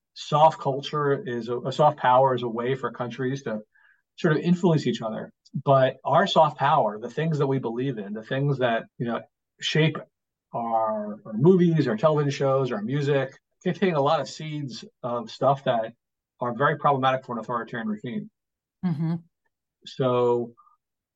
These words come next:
Speaker 1: uh, I think what we've seen over the past thirty years is that the more contact between the two countries has created a lot of irritants in the relationship, particularly irritating to the Chinese, who are so very vulnerable in terms of their ideology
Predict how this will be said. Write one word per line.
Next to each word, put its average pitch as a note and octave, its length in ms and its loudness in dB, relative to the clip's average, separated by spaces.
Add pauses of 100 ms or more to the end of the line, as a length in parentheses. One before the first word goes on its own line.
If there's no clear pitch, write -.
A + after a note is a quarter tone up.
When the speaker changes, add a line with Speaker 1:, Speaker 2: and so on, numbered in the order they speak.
(100)
Speaker 1:
uh, A#2+ 320 -6
I C3 160 -4
think E3 340 0
what C#3 140 4
we've C3 160 0
seen D3 180 -2
over C3 100 0
the A#2+ 60 -6
past B2 300 0
thirty B2 260 -2
years B2 400 -4
is A2+ 160 -10
that A2 160 -8
the A#2 80 -8
more C3+ 260 2
contact D3 680 0
between D3 300 -8
the D3 60 -8
two D#3+ 120 -8
countries D#3+ 400 -6
has C#3 100 -8
created C3 320 -2
a A#2+ 40 0
lot C#3+ 160 4
of C#3 120 -2
irritants D3+ 480 0
in A#2 60 -8
the A#2+ 80 -4
relationship, D#3 580 -6 (220)
particularly D3+ 300 2
irritating C3 380 2
to A#2 60 -6
the A2 80 -6
Chinese, A#2+ 400 -4
who B2 80 -6
are A2+ 80 -6
so A#2+ 180 -4
very A#2 240 -2
vulnerable A2 520 -2 (240)
in C3 120 -6
terms A#2+ 320 -6
of A2 200 -10
their G#2 320 -8
ideology G#2+ 880 -6